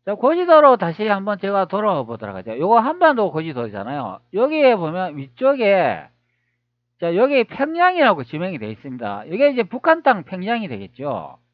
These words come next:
자, 여기에 우리는 고조선이 있다고 아는데 현재 앞전에 그 국사편찬위원회 그 지도로 봤을 때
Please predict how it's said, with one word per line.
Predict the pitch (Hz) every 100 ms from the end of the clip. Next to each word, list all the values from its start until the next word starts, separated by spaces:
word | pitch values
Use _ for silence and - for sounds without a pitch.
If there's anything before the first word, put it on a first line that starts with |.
| _ _ _ _ _ _ _ - _ _ _ _ -
자, | 214
여기에 | 196 330 370 330
우리는 | 277 233 285 262
고조선이 | 208 254 269 226 208 190
있다고 | 196 226 196 156
아는데 | 123 123 165 147 127 170 156 107 80
현재 | 135 233 226
앞전에 | 185 - 247 220 156
그 | 143 135
국사편찬위원회 | - 233 294 285 302 294 254 190 156 185 147 110
그 | 113
지도로 | - 180 202 160
봤을 | 107 110 101
때 | - 143 120